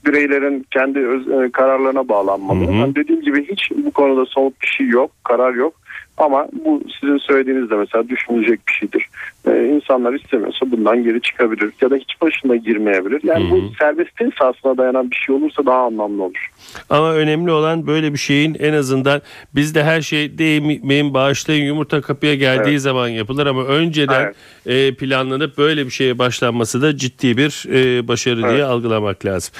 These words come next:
Speaker 2: Peki,
Speaker 1: Evet.
Speaker 2: e, bu konuda
Speaker 1: Biz de o
Speaker 2: söylemek
Speaker 1: yönde düşünüyoruz. Siz de bir akademisyeniniz. Biz
Speaker 2: Hı hı.
Speaker 1: de hani bu konuyla uğra-, uğraşan kişiler olarak hani böyle bir ön almanın, e,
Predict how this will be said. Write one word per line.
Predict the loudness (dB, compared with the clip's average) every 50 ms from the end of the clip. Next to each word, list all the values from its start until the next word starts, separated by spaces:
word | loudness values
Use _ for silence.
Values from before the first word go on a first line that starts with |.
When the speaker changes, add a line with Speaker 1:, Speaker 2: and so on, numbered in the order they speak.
| -12 -10 -8 -8 -8 -8 0 2
Speaker 2:
Peki, | 2 2 2 -2 -14 -16 -16 -4 0
Speaker 1:
Evet. | 2 4 4 2 0
Speaker 2:
e, | -2 _ _ _
bu | -8 -6 -2
konuda | 0 0 0 0
Speaker 1:
Biz | -2 0
de |
o | 0
Speaker 2:
söylemek | 0 0 0 0 0 0 0 -2
Speaker 1:
yönde | -2 -4 -6 -6
düşünüyoruz. | -6 -8 -4 0 0 2 2 0 -2 _ _
Siz | -4 -2 0
de | 0 2
bir | 2
akademisyeniniz. | 2 2 0 0 0 0 -2 -2 -2 0 0 0 0 0 _ -4 -4 -2 _
Biz | 0 0
Speaker 2:
Hı | 2
hı. |
Speaker 1:
de | 4
hani | 2 2 0 -2
bu | -6
konuyla | -2 0 0 2 2 0 0 0
uğra-, | -2 0 -2 -2 -4 -4 -4
uğraşan | 0 0 2 2 2 2 0 0 0 0 0 0
kişiler | 0 -4 -2 0 0 2
olarak | 2 2 2 2 0 0 0
hani | -4 -2 -2 -2
böyle | -2 0 0 0 0
bir | 0 0
ön | 2 2 2 2
almanın, | 2 2 2 0 -2 -2 0 -2 -2 -4 _ _ _ -20 -20 _ _ _ _ -8
e, | -4 -4 -2 -2 -2